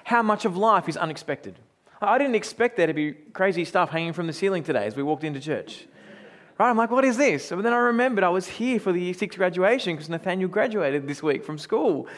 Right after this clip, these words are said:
Um, and they had this here and I thought, "Oh, I wonder what we're gonna do with that." And then it was here, so I should have expected it, but I didn't. And then so now we're stuck. So if you can't see,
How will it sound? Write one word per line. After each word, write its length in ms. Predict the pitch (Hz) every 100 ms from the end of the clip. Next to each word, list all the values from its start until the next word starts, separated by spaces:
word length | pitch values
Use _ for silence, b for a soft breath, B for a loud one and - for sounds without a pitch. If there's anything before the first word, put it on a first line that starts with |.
| B B
Um, 360 | - 151 147 143
and 140 | 170 180
they 80 |
had 180 | 202 269
this 160 | 220 196
here 140 | 175
and 80 | 160
I 80 | 165
thought, 180 | 196 180
"Oh, 60 |
I 160 | 226 190
wonder 180 | 214 214
what 80 |
we're 80 | 190
gonna 140 | 185 175
do 160 | 175
with 100 | 170
that." 300 | 190 233 120
And 160 | 160 156
then 220 | 170 170 B -
it 40 |
was 180 | 175 160
here, 320 | 156 277 247
so 140 | 185 196
I 60 |
should 220 | 175 285 320
have 80 |
expected 500 | 208 - 180 156 160
it, 120 | 165 170
but 100 | 175
I 60 |
didn't. 340 | 170 262 208 160
And 140 | 156
then 100 | 165
so 160 | 165 170
now 220 | 175 175
we're 100 | 175
stuck. 380 | - 226 139 -
So 100 | 156
if 20 |
you 60 |
can't 260 | 165 185 -
see, 300 | - 147